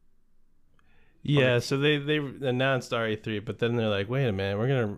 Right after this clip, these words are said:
Speaker 1: announce all this other crap too," 'cause they bought a bunch of
Speaker 2: Oh.
Speaker 1: licenses, um, to their
Speaker 2: Yeah,
Speaker 1: old stuff
Speaker 2: so
Speaker 1: again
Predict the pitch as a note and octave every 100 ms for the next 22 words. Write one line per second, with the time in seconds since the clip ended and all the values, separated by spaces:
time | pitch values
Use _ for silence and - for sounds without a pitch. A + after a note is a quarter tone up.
0 | - A2+ G#2+ G#2+ A2 A2 - C3+ A#2 -
1 | G2 - A#2 G2+ G2 - - A2+ G#2+ G2
2 | - B2 A#2 A2+ C3 B2 A#2 G#2+ C3 A2
3 | A2+ A2 G2+ G#2 G2 G2 - - G#2 F#2+
4 | F#2 F#2+ C#3+ C3+ A#2+ F#2+ E2+ - - A#2+
5 | A#2+ A2+ G2 F#2+ G2